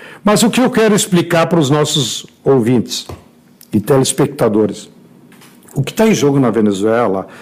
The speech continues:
é com quem vai ficar a renda petroleira. A Venezuela é a maior reserva de petróleo do mundo ocidental.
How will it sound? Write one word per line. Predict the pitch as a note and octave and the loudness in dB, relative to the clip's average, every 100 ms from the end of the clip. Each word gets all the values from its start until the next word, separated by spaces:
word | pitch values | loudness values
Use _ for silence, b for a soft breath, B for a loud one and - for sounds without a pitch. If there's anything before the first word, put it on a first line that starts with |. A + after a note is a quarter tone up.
| B | B
é | - B2+ | -6 -2
com | D#3 D3 | 0 0
quem | D3+ F#3+ F#3+ | 2 2 2
vai | E3+ | 0
ficar | - - D3 | -2 -2 0
a | C3+ | 2
renda | D#3 D#3+ D3+ | 0 0 -2
petroleira. | D#3+ D3 F3 F#3+ A3 - - - _ _ _ - - B | -2 0 0 0 -2 -8 -16 -20 _ _ _ -20 -20 B
A | A2+ | -4
Venezuela | A#2 E3 D3+ A#2 A#2+ C#3+ G#2+ F2+ - B B B | 2 2 2 2 2 2 -2 -4 -10 B B B
é | C#3+ | 0
a | D3 | 2
maior | D#3+ G3 | 2 2
reserva | F#3+ E3+ E3 E3+ F3 | 0 0 0 0 0
de | C#3+ | 0
petróleo | D#3 D3 C#3 D3 D#3 | -2 0 0 2 2
do | C#3+ | 2
mundo | D3 D#3+ D3+ | 2 2 2
ocidental. | - D#3 C#3+ A#2+ F2+ - | 0 0 -2 -2 -6 -10